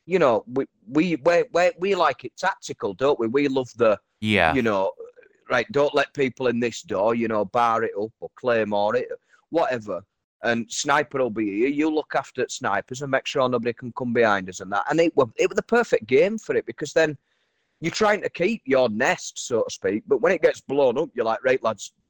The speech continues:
Speaker 1: we've gotta move. We've gotta, you know, we've gotta re-, do something else."
Speaker 2: Yeah.
Speaker 1: And it forces that tactics out of you. And,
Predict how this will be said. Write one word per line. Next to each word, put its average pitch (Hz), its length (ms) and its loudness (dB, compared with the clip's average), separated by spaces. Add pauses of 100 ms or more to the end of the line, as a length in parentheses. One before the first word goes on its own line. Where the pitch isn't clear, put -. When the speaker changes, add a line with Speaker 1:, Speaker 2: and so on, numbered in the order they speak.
Speaker 1:
we've 135 160 -6
gotta 117 180 0
move. 127 280 0
We've 127 120 -2
gotta, 131 260 4 (840)
you 151 120 -2
know, 127 100 2
we've 107 160 -4
gotta 147 160 2
re-, 123 220 -4 (140)
do 127 160 -2
something 104 380 -10
else." 160 420 -6 (160)
Speaker 2:
Yeah. 95 340 -2
Speaker 1:
And 160 100 2
it 165 100 0
forces 170 600 0
that 127 140 -2 (120)
tactics - 560 -6
out 139 260 4
of 165 60 4
you. 113 160 4 (540)
And, 139 200 2